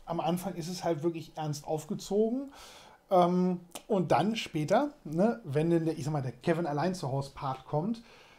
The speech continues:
ja, da haben wir teilweise doch etwas kruden Humor, ähm, und ja,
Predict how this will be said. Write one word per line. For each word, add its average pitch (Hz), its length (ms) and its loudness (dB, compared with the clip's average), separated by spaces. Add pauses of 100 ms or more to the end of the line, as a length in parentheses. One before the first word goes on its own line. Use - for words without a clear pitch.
(920)
ja, 277 240 8
da 226 160 6
haben 233 140 2
wir 226 100 2
teilweise 214 480 2
doch 202 220 -2
etwas - 380 -6
kruden 233 440 4
Humor, 190 760 4 (440)
ähm, 175 600 2 (640)
und 185 520 0
ja, 254 420 -4